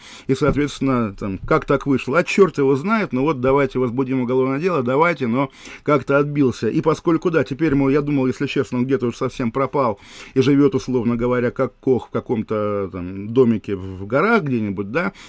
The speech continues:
но, оказывается, он, э, по-прежнему бодр, активен и, а, продолжает быть, как это называется, сексоголиком, да, женится на французской наезднице и зовёт на свадьбу Ксению Собчак, и мы их с этим поздравляем. Всем совет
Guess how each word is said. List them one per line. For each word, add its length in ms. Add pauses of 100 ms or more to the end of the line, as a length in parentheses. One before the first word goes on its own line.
но, 100
оказывается, 640
он, 560
э, 20
по-прежнему 560
бодр, 300
активен 480
и, 260
а, 120
продолжает 580
быть, 240
как 160
это 140
называется, 480
сексоголиком, 800
да, 220 (320)
женится 460
на 120
французской 480
наезднице 640
и 100
зовёт 380
на 80
свадьбу 400 (340)
Ксению 300
Собчак, 400 (120)
и 60
мы 220
их 100
с 60
этим 200
поздравляем. 680
Всем 280
совет 360